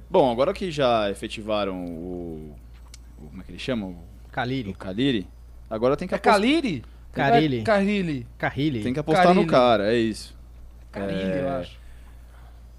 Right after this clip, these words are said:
Speaker 1: Ah, do jogo é isso, come-, começo de temporada, cara. É, acho que não tem que se desesperar. É, o jogo perdeu um pênalti, né? Isso também complicou bastante a vida do Corinthians no jogo.
Speaker 2: Não,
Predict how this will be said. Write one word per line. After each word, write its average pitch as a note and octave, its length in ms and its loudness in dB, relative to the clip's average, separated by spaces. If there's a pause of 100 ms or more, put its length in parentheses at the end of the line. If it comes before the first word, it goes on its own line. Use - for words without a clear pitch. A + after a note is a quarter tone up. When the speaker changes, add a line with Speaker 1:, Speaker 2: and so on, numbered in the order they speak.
(400)
Speaker 1:
Ah, F3+ 120 4
do C#3+ 140 2
jogo A#3 480 2
é B3 100 4
isso, F3+ 240 4
come-, G3+ 280 -2
começo A#3+ 320 0
de A3+ 60 -4
temporada, A#2+ 600 4
cara. F2+ 320 -8
É, G#2+ 260 -4
acho A#2 120 -10
que C#3+ 120 -8
não D3+ 140 -8
tem E3 160 -6
que - 100 -14
se D#3 140 -10
desesperar. C3 1000 0 (560)
É, F#2 720 -8 (680)
o - 60 -16
jogo C3+ 220 0
perdeu C3 220 0
um A2+ 80 -2
pênalti, A#2+ 580 0
né? A2 200 -4
Isso G#2+ 200 -12
também A2 200 -6
complicou G#2+ 440 -8
bastante G#2+ 440 -6
a G2+ 40 -8
vida G2 160 -4
do G2 100 -8
Corinthians F#2 420 -8
no F#2 120 -10
jogo. G#2+ 420 -2
Speaker 2:
Não, A#2 260 -6